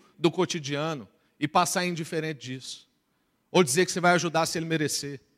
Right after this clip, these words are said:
Ou dizer pra ele, "Se esforce, vai lá, dá um jeito."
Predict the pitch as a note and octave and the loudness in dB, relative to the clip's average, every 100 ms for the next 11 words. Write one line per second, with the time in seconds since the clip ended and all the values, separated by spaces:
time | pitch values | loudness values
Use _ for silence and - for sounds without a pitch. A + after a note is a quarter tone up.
0 | _ _ _ _ _ _ _ _ _ F#3 | _ _ _ _ _ _ _ _ _ 4
1 | E3+ C#3+ F#3 F#3 F3 F3+ - G3 E3+ - | 4 2 2 4 4 2 -4 -4 -4 4
2 | D#3+ F#3 F3+ C3+ C#3+ F#3 D3+ E3 F3+ D3 | 8 8 6 2 4 6 6 6 4 0
3 | _ _ - F#3 F#3 C#3 F3+ F#3 - | _ _ 6 6 6 6 6 4 -2